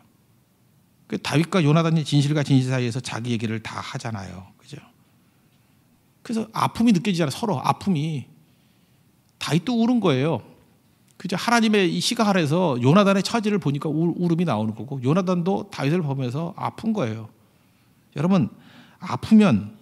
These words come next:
느껴지면 섬기게 돼 있어요. 우리가 섬기지 못하는 이유가 뭐냐 하면, 예를 들어서 뭐, 예를 하나 들게요. 아버지가 강도 만났는데 딸이 하나 있어요. 딸이 뭐, 이,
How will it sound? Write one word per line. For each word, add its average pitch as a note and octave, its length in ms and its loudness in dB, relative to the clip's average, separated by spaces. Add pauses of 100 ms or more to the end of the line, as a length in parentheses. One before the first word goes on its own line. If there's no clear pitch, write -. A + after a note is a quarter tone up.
(140)
느껴지면 F3+ 520 2
섬기게 A3 360 -4
돼 C#3 100 -4
있어요. F#2+ 300 -10 (800)
우리가 D3+ 180 0
섬기지 A#3+ 360 0
못하는 F3+ 340 2
이유가 F3 180 4
뭐냐 C3 260 4
하면, B2 220 0
예를 G#3 140 2
들어서 F#3 260 4
뭐, C#3+ 180 0
예를 D3+ 360 4
하나 F#3 100 2
들게요. B2+ 280 -6
아버지가 D3+ 420 2
강도 C#3+ 320 0
만났는데 B2+ 540 2
딸이 F#3+ 260 -4
하나 E3 200 0
있어요. A#2 320 -10 (340)
딸이 F3 500 2 (360)
뭐, B2+ 420 0
이, - 180 -8